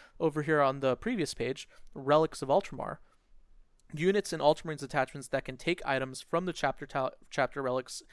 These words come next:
list in Codex Space Marines can choose to take items from the Relics of Ultramar list on this page, page one thirty-three, instead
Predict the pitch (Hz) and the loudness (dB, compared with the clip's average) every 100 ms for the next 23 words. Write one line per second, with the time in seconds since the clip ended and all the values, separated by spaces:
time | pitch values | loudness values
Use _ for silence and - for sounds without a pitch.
0 | _ 139 143 - - - 202 202 151 131 | _ -2 -2 -2 -10 -4 -4 0 0 -2
1 | - 123 123 127 127 131 - - - 160 | -4 -6 -6 -8 -10 -10 -16 -20 -4 -2
2 | 143 - 190 185 165 170 151 139 139 139 | -2 -2 -2 -2 -4 -4 0 0 0 -4
3 | - 139 131 127 127 127 120 123 - 131 | -6 -6 -4 -2 0 -2 -6 -6 -6 -6
4 | 123 123 - - - - 123 123 127 139 | -4 -4 -6 -12 -20 -4 -4 -2 -4 -4
5 | - 127 - 123 131 127 131 127 127 123 | -2 -2 -2 -6 -6 -6 -6 -6 -6 -8
6 | 135 139 - 139 135 | -8 -10 0 0 0